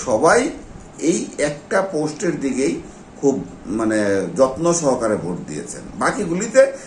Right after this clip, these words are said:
নিপুণের প্যানেলের লোকজন ওখানে ভোট দিয়েছেন, আহ, ডিপজল ভাইয়ের প্যানেলের লোক, আহ, এই, এদিকে, আহ, আসেন নাই কেউ, এটা সত্য কথা। তবে, উম, যারা এমনিই গেছে, খাইছে ডেলি কনভেন্সে, তাদের ব্যাপারটা আলাদা।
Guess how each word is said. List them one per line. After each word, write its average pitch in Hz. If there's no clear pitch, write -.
নিপুণের 196
প্যানেলের 185
লোকজন 233
ওখানে 220
ভোট 214
দিয়েছেন, 226
আহ, -
ডিপজল 160
ভাইয়ের 143
প্যানেলের 135
লোক, 127
আহ, -
এই, 98
এদিকে, 107
আহ, -
আসেন 117
নাই 92
কেউ, -
এটা 107
সত্য 101
কথা। 92
তবে, 113
উম, 92
যারা 135
এমনিই 165
গেছে, 190
খাইছে 139
ডেলি 147
কনভেন্সে, 127
তাদের 117
ব্যাপারটা 107
আলাদা। -